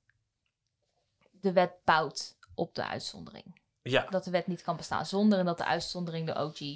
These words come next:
Speaker 1: shit is.
Speaker 2: Ja, en dus dan moeten we, dan kunnen we het, ehm, we hebben het hier wel eens eerder over gehad en, eh, Agamben nu, nuanceert dit een beetje, maar we kunnen kijken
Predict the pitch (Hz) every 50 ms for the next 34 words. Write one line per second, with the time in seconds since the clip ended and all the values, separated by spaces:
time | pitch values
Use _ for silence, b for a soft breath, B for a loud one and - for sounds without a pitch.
0 | 165 202 214 - - - - - - - - - - - - - 147 127 - -
1 | - - 143 143 147 151 147 143 151 147 151 151 - 151 143 139 131 - - -
2 | - - 151 147 143 139 135 131 131 - - - - - 139 127 120 120 117 113
3 | 107 135 127 127 131 131 127 117 127 120 120 120 113 - - 143 147 143 143 143
4 | 131 123 123 - 123 123 139 151 - - 135 120 120 113 - - 113 110 104 104
5 | 104 - 123 120 113 135 135 135 123 117 120 123 127 123 - - - 117 113 110
6 | 110 110 113 117 123 120 113 110 107 - - - 131 156 156 160 160 151 160 151
7 | 139 143 143 143 143 - - 165 165 165 139 120 117 113 - - - 123 117 113
8 | 113 160 151 143 127 - - 120 117 110 - - - -